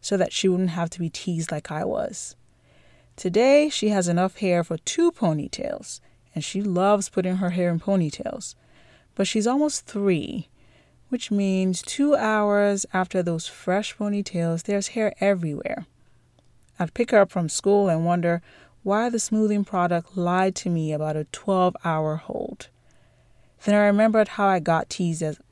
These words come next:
about my hair as a child. I started becoming more mindful of my facial expressions and comments when I'd pick her up and see her hair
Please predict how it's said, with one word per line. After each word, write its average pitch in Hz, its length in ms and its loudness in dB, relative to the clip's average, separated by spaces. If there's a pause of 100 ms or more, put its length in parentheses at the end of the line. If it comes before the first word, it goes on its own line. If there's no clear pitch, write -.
about 175 260 4
my 160 100 -2
hair 160 220 -4
as 156 140 -6
a - 20 -10
child. 185 540 -6 (800)
I 196 140 2
started 226 380 2
becoming 196 580 0
more 175 360 0 (300)
mindful 180 960 0 (280)
of 180 100 0
my 175 140 2
facial 185 420 0
expressions 160 640 -2
and 165 180 -4
comments 185 640 0
when 175 120 0
I'd 160 160 0
pick - 180 -6
her 160 240 0
up 147 160 -4
and 160 220 -4
see 180 180 -2
her 175 160 -4
hair 165 300 -4